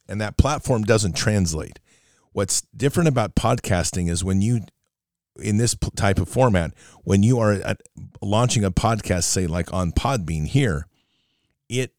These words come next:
you're, you arrange the accounts that you want to disseminate it out to. And then the, your following builds in each one of those places, depending on how you work, work your different environments. In Twitter or Facebook, you're,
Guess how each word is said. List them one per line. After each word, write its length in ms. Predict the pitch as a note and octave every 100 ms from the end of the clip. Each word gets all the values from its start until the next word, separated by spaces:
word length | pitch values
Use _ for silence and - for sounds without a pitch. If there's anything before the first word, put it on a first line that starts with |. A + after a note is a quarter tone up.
| -
you're, 280 | G#2+ C3+ - -
you 280 | G#2+ C3+ D3
arrange 540 | G#2+ G2+ A#2 C#3 -
the 140 | G2
accounts 480 | F2 - F#2 F2 D2
that 140 | - E2+
you 180 | F#2+ G#2
want 200 | F#2+ F#2+
to 60 |
disseminate 600 | E2 E2+ - F#2 F2 E2+
it 100 | D#2+
out 240 | E2 E2 -
to. 260 | - G2 - _ _ _ _ _ _ _ _
And 160 | F2+ F#2
then 180 | F#2 D2+
the, 160 | F2+ - _ _ -
your 140 | F#2
following 720 | E2+ - A#2 B2 A2 F2+ F2+ C#2+
builds 400 | G#2+ G#2 F2+ -
in 60 |
each 200 | F2+ D#2+
one 140 | F#2 F2
of 60 |
those 180 | E2+ D#2+
places, 420 | - G#2 F#2+ E2+
depending 380 | D#2 D#2 F#2 F2
on 60 | D#2+
how 140 | E2+
you 300 | E2+ E2+ - _ _ _
work, 260 | F2 F2+ E2+ - - _ _ _
work 280 | G2 F#2 F2
your 100 | F2+
different 260 | E2 D#2+ F2
environments. 600 | D#2+ G#2+ E2+ D2 - - _ _ _ _
In 200 | G#2 G2+
Twitter 500 | F#2+ - D3+ A#2+ F#2+ -
or 140 | G#2 F#2+
Facebook, 680 | - A2+ C#3 - F#2 E2+ -
you're, 300 | G#2+ A#2